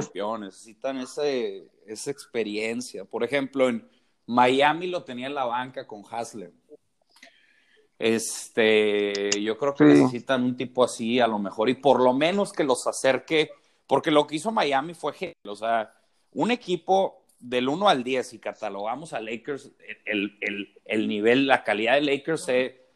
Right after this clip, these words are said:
Speaker 1: era nueve, era diez. Lakers era un Ferrari. Y Miami era un, un Altima Nissan, güey.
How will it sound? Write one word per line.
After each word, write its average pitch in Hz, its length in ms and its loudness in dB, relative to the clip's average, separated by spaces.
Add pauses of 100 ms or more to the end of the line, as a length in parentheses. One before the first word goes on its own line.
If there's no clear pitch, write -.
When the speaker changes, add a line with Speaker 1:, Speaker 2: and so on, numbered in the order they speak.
Speaker 1:
era 127 240 4
nueve, 131 400 -2
era 127 140 -4
diez. 120 360 -8
Lakers 120 380 -8
era 147 100 -4
un 160 140 -10
Ferrari. 131 480 -4 (1080)
Y 110 140 -8
Miami 117 540 2
era 143 240 2
un, 143 560 -4 (580)
un 120 220 -4
Altima 147 480 0
Nissan, 131 500 -6
güey. 101 160 -10